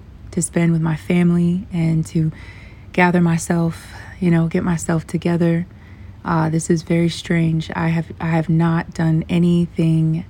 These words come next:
uh, podcast related, uh, the last couple weeks, and that's, it's, it's strange. Um, prior to this point, you know, I've, I've been able to do it, you know, through sickness and through frustration and,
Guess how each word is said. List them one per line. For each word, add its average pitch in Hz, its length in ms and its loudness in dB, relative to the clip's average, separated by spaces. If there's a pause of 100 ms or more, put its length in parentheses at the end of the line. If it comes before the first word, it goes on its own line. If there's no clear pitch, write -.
(580)
uh, 160 380 -6 (920)
podcast 170 600 0
related, 165 500 0 (720)
uh, 170 140 -2
the 156 100 0
last 160 280 0
couple 160 260 -4
weeks, 170 440 -2 (340)
and 160 100 0
that's, 156 220 -2
it's, - 480 -6
it's - 100 -12
strange. 180 580 -2 (560)
Um, - 300 -4
prior 180 240 2
to 175 160 0
this 165 180 -2
point, 170 360 0
you 165 80 0
know, 165 120 0
I've, 165 360 -4
I've 170 180 2
been 170 140 2
able 175 220 2
to 180 100 -4
do 185 180 6
it, - 260 0
you 160 140 0
know, 151 220 -2
through 156 200 -2
sickness 185 760 0
and 151 200 -2
through 160 200 -2
frustration 175 1080 2
and, 160 240 0